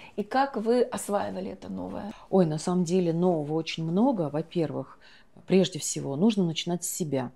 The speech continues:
Speaker 2: Нужно полностью перестроить после частных объектов понимание того, что должно быть с точки зрения озеленения в городе. Пока архитектор это не поймет, ему лучше в город даже не идти. Потому что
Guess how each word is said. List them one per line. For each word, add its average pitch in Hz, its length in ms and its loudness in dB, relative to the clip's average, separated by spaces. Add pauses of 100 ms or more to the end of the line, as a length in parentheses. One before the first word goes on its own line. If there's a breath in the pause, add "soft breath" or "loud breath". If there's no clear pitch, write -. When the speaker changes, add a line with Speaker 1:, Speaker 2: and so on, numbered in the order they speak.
Speaker 2:
Нужно 185 260 0
полностью 180 640 4
перестроить 190 800 0
после 156 320 -2
частных 151 460 -2
объектов 170 520 0
понимание 165 760 2
того, 160 460 2 (160 soft breath)
что - 520 8
должно 147 500 4
быть - 180 0
с - 60 -12
точки 170 320 -2
зрения 156 360 0
озеленения 160 600 4
в 147 120 -4
городе. 131 500 -2
Пока 190 320 6
архитектор 185 600 0
это 165 160 0
не 156 140 0
поймет, 196 440 4
ему 160 140 -2
лучше 170 260 -4
в 147 60 -10
город 190 260 0
даже 156 260 -2
не 156 160 -2
идти. - 220 -10
Потому 180 240 6
что 175 380 2